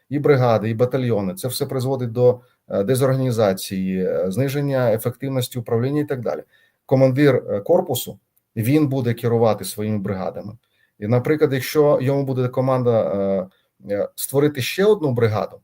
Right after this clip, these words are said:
йому буде легше підібрати офіцерів, е, користуючись тим кістяком офіцерським, тим, е, кістяком, е, ядром сержантським,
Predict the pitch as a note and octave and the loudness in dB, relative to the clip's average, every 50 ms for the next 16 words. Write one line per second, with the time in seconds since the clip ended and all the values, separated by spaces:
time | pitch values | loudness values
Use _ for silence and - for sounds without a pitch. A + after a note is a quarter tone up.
0 | _ _ _ - A#2 A#2+ C3 C3 C3+ B2 C#3 C3+ C#3 B2+ - - - G#2 G2+ - | _ _ _ -2 0 0 0 0 0 0 0 2 4 2 2 2 -4 -12 -12 -10
1 | G#2+ G#2 A#2 A#2 D#3 F3 - E3 C#3+ A#2+ - B2+ A#2 - - F#2 E2+ D#2+ D#2+ - | -8 -6 -2 0 0 0 0 -2 -4 -4 -4 -6 -6 -4 -4 -6 -6 -6 -10 -16
2 | _ _ _ _ _ _ _ _ _ _ _ _ _ _ _ _ _ - F#2+ G2 | _ _ _ _ _ _ _ _ _ _ _ _ _ _ _ _ _ -4 -2 0
3 | G2 F#2+ F#2+ F#2+ E2+ C#2 - - - _ - B2 A#2+ A#2 - - C3+ C3 B2+ B2 | 2 2 2 2 2 0 -2 -6 -10 _ -4 -2 -2 -2 -2 -2 -2 -2 -2 -2
4 | - A#2 - - - B2+ B2 A#2+ A#2+ - A#2+ - - B2 A#2+ - C3 A#2+ A2+ G2+ | -4 -6 -8 -6 -4 -2 -2 -2 -4 -6 -6 -6 -6 -6 -2 0 2 2 2 0
5 | - A2 - - G#2 F#2 F#2+ - - - - - - _ _ _ _ _ _ _ | -2 -6 -4 -2 -2 -2 -4 -6 -12 -16 -18 -20 -20 _ _ _ _ _ _ _
6 | - B2+ B2 B2 A#2+ A2 G#2+ G#2+ G#2+ G#2 G#2 G2+ G2 F#2 - E2+ G2+ - - A#2+ | -2 0 0 2 2 2 2 4 2 2 2 0 0 0 -2 -4 -6 -6 -6 -8
7 | - - C3 B2 - C#3 C3 B2+ B2 A#2 G#2+ G#2 G#2 G#2 G#2 A#2+ A#2 A2 C3 C3 | -6 -6 -8 -4 0 2 4 4 4 2 0 0 -2 0 0 0 0 2 2 2
8 | B2+ B2 A#2+ A#2 - - B2+ A#2 G#2 A2+ B2+ B2 A#2+ A2+ A2+ - - F#2 - - | 2 2 2 0 0 0 0 2 2 2 2 2 2 0 -2 -6 -10 -12 -14 -14